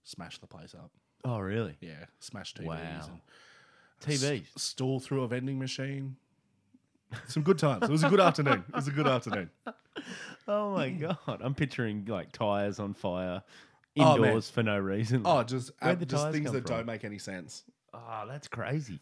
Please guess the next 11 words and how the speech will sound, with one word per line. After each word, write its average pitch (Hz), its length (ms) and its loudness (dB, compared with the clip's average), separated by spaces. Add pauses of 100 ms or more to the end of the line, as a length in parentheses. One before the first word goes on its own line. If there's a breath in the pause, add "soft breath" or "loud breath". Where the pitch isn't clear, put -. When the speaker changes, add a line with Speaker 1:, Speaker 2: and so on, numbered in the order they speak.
Speaker 1:
But 120 120 -6
yeah, 95 180 -6
it 98 100 -8
was 139 160 -2
a 117 400 0 (300)
interesting 120 640 -4 (400)
little 127 200 -2
period 127 360 -4
Speaker 2:
So, 131 140 2
Speaker 1:
there. 117 100 2
Speaker 2:
the, 120 100 -4